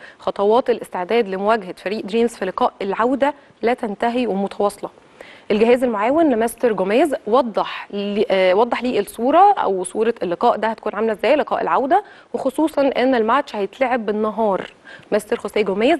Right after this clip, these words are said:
لازم يفهم مدى أبعاد اللعب بالنهار في أجواء حارة وفي لقاء حاسم للتأهل زي دي، لأنه تقريبًا هيكون أول مباراة للمدرب معانا بيلعبها بالنهار وفي ظروف، آه، زي الظروف اللي احنا فيها دي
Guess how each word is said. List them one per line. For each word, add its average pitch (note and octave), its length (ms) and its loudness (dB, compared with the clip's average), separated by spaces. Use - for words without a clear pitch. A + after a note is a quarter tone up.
لازم A3 260 0
يفهم B3 500 -2
مدى A3+ 240 0
أبعاد G3 720 -2
اللعب A3+ 280 2
بالنهار G3+ 500 -2
في - 180 -6
أجواء G#3 280 2
حارة C4 520 0
وفي G#3+ 160 -4
لقاء - 280 2
حاسم C#4 520 -2
للتأهل A#3 480 -2
زي F#3 220 -4
دي، E3 140 -8
لأنه A#3 240 4
تقريبًا C#4 680 2
هيكون D4 400 2
أول D4 260 2
مباراة A#3 380 2
للمدرب B3+ 440 0
معانا C#4+ 440 2
بيلعبها A#3 500 2
بالنهار A3 460 -2
وفي D#4+ 200 -2
ظروف، G#3+ 500 0
آه، G3 240 2
زي A#3+ 280 0
الظروف A3 300 -2
اللي A3+ 80 0
احنا A#3 160 -4
فيها C4 220 0
دي B3 200 2